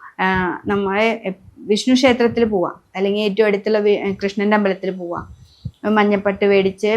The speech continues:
പിടിപ്പണക്ക് സമർപ്പിക്കുക, നെയ്യ് വിളക്ക് കത്തിക്കുക. എല്ലാ വ്യാഴാഴ്ച ദിവസങ്ങളിലും നമ്മൾ പോവാം.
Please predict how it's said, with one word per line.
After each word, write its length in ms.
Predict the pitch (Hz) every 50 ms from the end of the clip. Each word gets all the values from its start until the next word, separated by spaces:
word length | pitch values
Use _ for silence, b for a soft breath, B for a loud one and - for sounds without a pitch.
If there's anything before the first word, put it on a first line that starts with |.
| 226 226
പിടിപ്പണക്ക് 500 | 214 196 196 196 202 196 196 190 - 196
സമർപ്പിക്കുക, 840 | - 196 190 185 180 180 - 185 175 190 190 190 196 214 226 - - -
നെയ്യ് 340 | 196 190 185 190 190 196 196
വിളക്ക് 360 | 190 190 190 190 - - 202
കത്തിക്കുക. 680 | 208 196 190 - 180 - - 190 185 196 226 240 b b b b b b b b -
എല്ലാ 440 | 214 220 220 226 226 240 247 277 294
വ്യാഴാഴ്ച 680 | 294 294 262 226 208 202 208 214 214 226 240 233 254 302
ദിവസങ്ങളിലും 640 | 294 269 247 240 240 220 214 208 202 196 202 202
നമ്മൾ 220 | 208 196 190 180 180
പോവാം. 440 | 180 190 180 170 175 180 - -